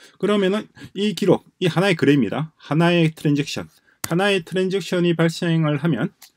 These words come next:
그러면은 이 사실이 홍길동의 재무제표와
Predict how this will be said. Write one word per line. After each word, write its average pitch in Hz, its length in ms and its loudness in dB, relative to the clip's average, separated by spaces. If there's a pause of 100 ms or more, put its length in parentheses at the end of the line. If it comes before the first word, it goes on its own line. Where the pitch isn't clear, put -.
(200)
그러면은 185 640 2
이 190 160 -2
사실이 165 520 0
홍길동의 185 680 0
재무제표와 147 840 0